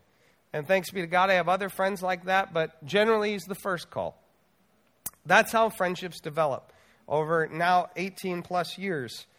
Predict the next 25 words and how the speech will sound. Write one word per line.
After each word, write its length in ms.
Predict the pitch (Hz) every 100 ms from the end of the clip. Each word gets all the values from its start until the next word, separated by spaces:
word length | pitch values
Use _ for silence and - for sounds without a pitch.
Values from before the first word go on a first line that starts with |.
| _ _ -
of 280 | 143 147 156
having 380 | 165 160 160 143
served 360 | - 175 160
in 100 | 160
the 60 | 147
ministry 440 | 160 160 - 165
together 400 | 147 143 147 143
and 80 | 135
worked 220 | 143 139
together 400 | 143 139 143 131
for, 320 | 113 131 120 -
for 140 | - 139
the 80 | 127
glory 260 | 139 135
of 100 | 127
God 300 | 135 135 135
and 120 | 127
to 60 | 123
help 280 | 135 127 -
each 200 | 135 -
other 240 | 139 127
be 280 | 113 127 123
a 80 | 110
better 240 | 120 117
pastor. 520 | 113 139 127 - -